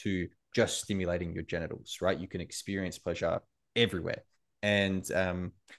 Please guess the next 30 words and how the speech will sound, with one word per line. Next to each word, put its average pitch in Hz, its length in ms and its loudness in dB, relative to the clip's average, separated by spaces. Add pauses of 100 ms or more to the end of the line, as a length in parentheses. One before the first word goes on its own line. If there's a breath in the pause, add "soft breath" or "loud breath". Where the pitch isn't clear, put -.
(100)
you 92 100 2
know, 90 80 2 (300)
to 117 140 6
land 127 360 8
that 120 200 8
for 110 60 0
some 101 220 2
guys, 104 340 8
I'll 95 120 4
share 101 260 4
with 101 100 2
them 92 140 -2
maybe 87 220 0
some - 160 -6
stories 113 680 6
about 87 380 4 (760)
men 101 360 4
who 95 160 2
have 90 340 2 (100)
had 87 680 2 (320)
spinal 113 360 4
cord 104 180 4
injuries, 104 360 2
for 104 140 2
example, 95 500 0
that - 200 0
literally 107 460 0
are 92 80 4
numb 95 520 0
from 92 420 -2